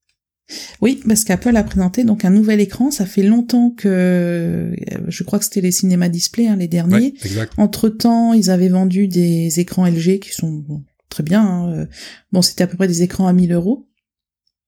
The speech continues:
Speaker 1: Et puis là, ils nous ont sorti un, eh ben, un, alors attends, comment j'avais appelé ça ?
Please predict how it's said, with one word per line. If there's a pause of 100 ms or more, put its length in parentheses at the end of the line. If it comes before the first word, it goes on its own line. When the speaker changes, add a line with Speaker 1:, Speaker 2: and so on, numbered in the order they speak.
(200)
Speaker 1:
Et
puis
là,
ils
nous
ont
sorti
un, (540)
eh
ben,
un,
alors
attends, (520)
comment
j'avais
appelé
ça ?